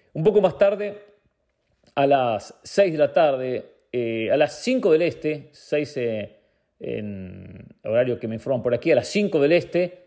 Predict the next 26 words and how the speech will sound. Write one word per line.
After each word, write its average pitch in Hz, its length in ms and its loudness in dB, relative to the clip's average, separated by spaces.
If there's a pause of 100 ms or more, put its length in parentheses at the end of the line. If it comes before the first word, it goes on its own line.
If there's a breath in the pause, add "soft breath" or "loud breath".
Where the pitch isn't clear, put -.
(280 soft breath)
Colombia-Ecuador. 170 840 2
Es 180 180 2
el 156 140 0
partido 131 460 0
de 110 80 -2
la 110 60 -2
jornada, 104 680 -6
¿eh? 170 60 6
Es 170 120 0
el 151 140 -2
partido 127 340 2
de 147 40 6
la 131 80 4
jornada 139 420 0
Colombia-Ecuador. 117 1000 -2 (300 soft breath)
Pues 131 140 -6
Colombia 185 280 4
está 147 220 0
quinto 202 400 0
con 139 300 -2
quince, 202 600 -4 (300)
Ecuador 151 360 2
está 151 440 -2
tercero 135 460 -2
con 117 180 -6
dieciséis. 104 840 -8